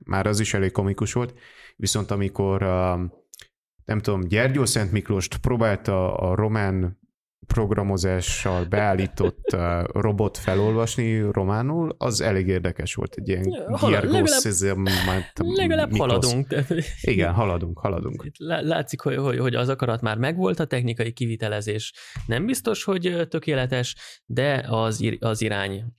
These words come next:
Speaker 2: az jó. Öm, szerinted miben van hiány, a, hogyha nézzük az erdélyi magyart, vagy, vagy a romániai médiát?
Speaker 1: Na most, ö, fogok mondani egy nagyon, ö,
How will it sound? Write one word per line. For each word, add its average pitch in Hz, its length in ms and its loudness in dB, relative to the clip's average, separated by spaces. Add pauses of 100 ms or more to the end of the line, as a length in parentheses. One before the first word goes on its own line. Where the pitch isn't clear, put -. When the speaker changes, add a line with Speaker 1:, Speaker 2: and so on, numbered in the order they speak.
(140)
Speaker 2:
az 107 260 -4
jó. - 300 -4 (640)
Öm, 180 400 -2 (160)
szerinted - 400 -2 (640)
miben 320 260 0
van 254 160 2
hiány, 139 560 0 (280)
a, 117 60 -2 (480)
hogyha 107 600 -2 (160)
nézzük 113 320 0
az 107 160 -2
erdélyi 110 400 0
magyart, 101 300 -2
vagy, 101 200 -2
vagy 110 220 -2
a 104 100 0
romániai 107 680 0 (240)
médiát? 95 760 -2 (2000)
Speaker 1:
Na 107 340 2
most, - 380 0
ö, 104 260 2 (180)
fogok 135 360 -2
mondani 104 400 0
egy 90 140 0
nagyon, 92 400 0
ö, 90 160 0